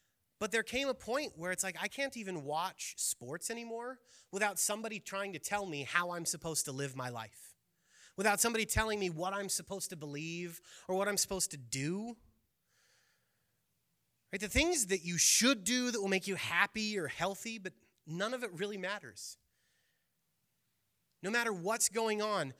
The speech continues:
Psalms one nineteen, nine through sixteen gives us the key. How can a young person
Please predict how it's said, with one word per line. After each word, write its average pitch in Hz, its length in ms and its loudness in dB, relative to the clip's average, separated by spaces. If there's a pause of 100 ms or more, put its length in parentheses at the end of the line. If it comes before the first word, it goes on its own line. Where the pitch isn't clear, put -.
(120)
Psalms 254 440 6
one 214 200 0
nineteen, 196 560 0
nine 175 260 0
through 180 200 -6
sixteen 180 600 0 (320)
gives 185 240 2
us 185 140 4
the 156 100 -4
key. 120 400 -8 (1500)
How 226 260 4
can 220 220 0
a - 20 6
young 180 360 0
person 131 480 -4